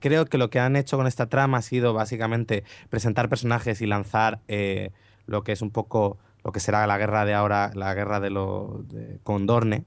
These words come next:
porque después de esto obviamente entrarán en guerra, y creo que no lo han aprovechado del todo. Se ha quedado todo un poco a medias, eh, ha tenido algún momento así más interesantillo y tal, pero se,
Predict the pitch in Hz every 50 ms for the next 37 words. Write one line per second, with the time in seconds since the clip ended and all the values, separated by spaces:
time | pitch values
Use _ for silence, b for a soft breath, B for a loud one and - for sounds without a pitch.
0 | _ _ 98 95 - 98 95 90 - - 98 95 90 92 98 95 - - 92 90
1 | 90 90 95 98 92 95 101 95 92 92 95 90 87 92 87 90 90 90 92 95
2 | 101 101 95 98 98 - B B B B B B B B B - 135 127 123 123
3 | 120 117 117 110 110 - 127 127 - - 127 123 127 123 123 117 113 98 - 98
4 | 98 92 - - 98 95 92 87 85 - 92 87 87 87 - _ _ _ _ _
5 | _ - 107 95 90 107 104 104 101 101 110 101 101 98 95 104 98 - 104 104
6 | 113 123 127 123 135 139 143 147 147 - - b b b b b b b b -
7 | 110 110 107 107 104 101 101 101 101 101 101 101 - 107 107 107 104 107 104 104
8 | 104 104 107 104 104 - - 107 104 104 104 101 101 101 101 101 98 98 - -
9 | 107 104 101 101 98 107 104 95 104 101 95 107 101 101 104 113 107 104 104 104
10 | 107 - 110 113 117 113 - 113 98 95 92 92 95 95 - - -